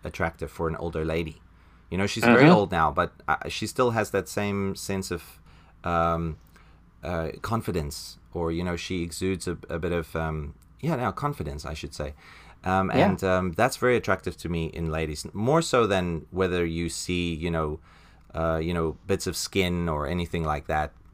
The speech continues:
Speaker 1: There is a bit of that here, you know, when, when Dracula's menacing her, and especially on, on the part of the Xena character. But, you know, that's never really been my thing.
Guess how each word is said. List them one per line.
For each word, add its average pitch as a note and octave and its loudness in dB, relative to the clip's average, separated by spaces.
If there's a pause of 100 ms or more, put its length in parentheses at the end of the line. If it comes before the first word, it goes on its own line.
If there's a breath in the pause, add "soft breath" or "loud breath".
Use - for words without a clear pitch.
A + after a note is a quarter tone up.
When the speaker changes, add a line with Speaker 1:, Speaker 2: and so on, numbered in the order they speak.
(120)
Speaker 1:
There A#2+ 4
is E3+ 8
a F3+ 8
bit C3 8
of A2+ 8
that F2 6
here, F2 2 (160)
you E2 -4
know, F2 2
when, F2 0
when E2+ -2
Dracula's F2 2
menacing E2+ -2
her, E2 0
and D2+ -6
especially A2+ 0
on, F2 4
on F2+ 0
the F2 0
part F#2+ 4
of E2 0
the E2 -2
Xena F2+ 0
character. D2+ -6
But, G#2+ 0 (340 soft breath)
you D3+ -2
know, D#3+ 4
that's E3 4
never E3 2
really C3 2 (460)
been A2+ 2
my B2 6
thing. E3+ 2